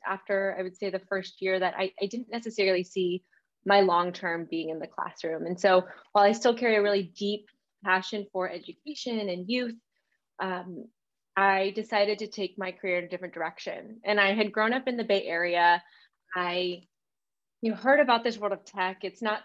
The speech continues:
the area where I thought I would end up, but I started to have conversations and talk to mentors and ask them more about what they do and, and what they were thinking about and how I might move into tech myself. And so I found myself at the end of my teaching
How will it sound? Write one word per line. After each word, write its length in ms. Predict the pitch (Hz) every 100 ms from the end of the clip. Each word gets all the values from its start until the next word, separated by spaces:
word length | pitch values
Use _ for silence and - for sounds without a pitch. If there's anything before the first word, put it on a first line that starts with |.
| -
the 60 |
area 380 | 208 180 202 208
where 140 | 190 196
I 140 | 196
thought 200 | 202 190
I 60 | 202
would 160 | 196
end 240 | - 185 190
up, 160 | 294 - - - -
but 180 | 226 220
I 120 | 202
started 300 | 226 226 226
to 60 | 247
have 140 | 233
conversations 760 | 226 208 202 202 180 196 180 180
and 100 | 185
talk 240 | 190 180
to 60 | -
mentors 640 | 190 185 196 190 185 185
and 80 | 190
ask 260 | - 180 -
them 160 | 208
more 200 | 190 190
about 220 | 196 190 -
what 120 | 180
they 140 | 180 180
do 440 | 170 175 180 180
and, 140 | 170 -
and 180 | 180 175
what 140 | 180
they 100 | 185
were 120 | 175
thinking 380 | 180 185 185 180
about 440 | 175 170 170 170 165
and 220 | 156 160 - - _
how 140 | 208 185
I 180 | 170
might 220 | 196 185 180
move 160 | 185
into 180 | 185 175
tech 300 | 180 170 -
myself. 460 | 151 - 160 - - 175
And 160 | 175
so 400 | - 175 165 175 - _ _ -
I 60 | 214
found 300 | 202 196 202
myself 400 | 196 208 185 185
at 140 | 185
the 80 | 196
end 100 | 196
of 80 | 190
my 120 | 180
teaching 600 | 180 269 262 220 208 214